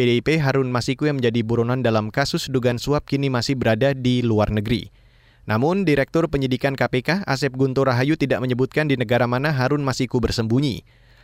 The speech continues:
Harun Masiku merupakan tersangka dalam perkara dugaan suap terkait penetapan anggota D P R terpilih periode dua ribu sembilan belas dua ribu dua puluh empat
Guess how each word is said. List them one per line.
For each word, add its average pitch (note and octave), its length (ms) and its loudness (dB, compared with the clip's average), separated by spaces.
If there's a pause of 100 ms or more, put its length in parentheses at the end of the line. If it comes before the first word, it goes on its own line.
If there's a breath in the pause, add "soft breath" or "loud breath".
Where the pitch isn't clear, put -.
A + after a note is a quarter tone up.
Harun D#3+ 240 0
Masiku E3 320 0
merupakan D#3 320 0
tersangka D3 480 0
dalam C3 160 2
perkara C3 400 0
dugaan A#2+ 320 0
suap C#3 240 -2
terkait B2+ 400 -2
penetapan B2 480 -2
anggota A2+ 240 0
D A2 160 0
P - 80 -2
R A#2 160 2
terpilih F3 480 0
periode C3 400 0
dua A#2+ 160 2
ribu A2+ 160 0
sembilan A2 320 0
belas C3 240 -2
dua A2+ 160 2
ribu A2 240 0
dua G#2+ 240 0
puluh A2+ 240 -2
empat C#3 240 -4